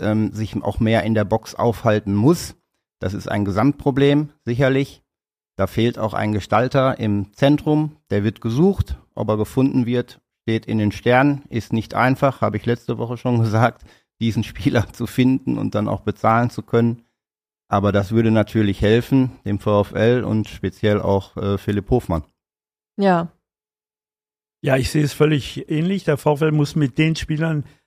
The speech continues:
Speaker 3: leben, äh, die unter Vertrag stehen. Die Qualität ist dann eben nicht ausreichend. Sicherlich auch, äh, was mich zum Beispiel überrascht hat bei diesem Testspiel gegen die Holländer. Da flogen plötzlich die Flanken von links und rechts in den Strafraum. Nur das Handicap war,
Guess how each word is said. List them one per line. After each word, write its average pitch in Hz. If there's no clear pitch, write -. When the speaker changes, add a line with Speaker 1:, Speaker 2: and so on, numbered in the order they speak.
Speaker 3:
leben, 165
äh, 143
die 160
unter 135
Vertrag 143
stehen. 220
Die 135
Qualität 147
ist -
dann 143
eben 156
nicht 139
ausreichend. 170
Sicherlich 151
auch, 147
äh, 147
was 139
mich 160
zum 160
Beispiel 156
überrascht 147
hat 147
bei 147
diesem 131
Testspiel 151
gegen 143
die 135
Holländer. 135
Da 139
flogen 196
plötzlich 196
die 160
Flanken 190
von 170
links 202
und 165
rechts 170
in 190
den 151
Strafraum. 160
Nur 156
das 131
Handicap 175
war, 185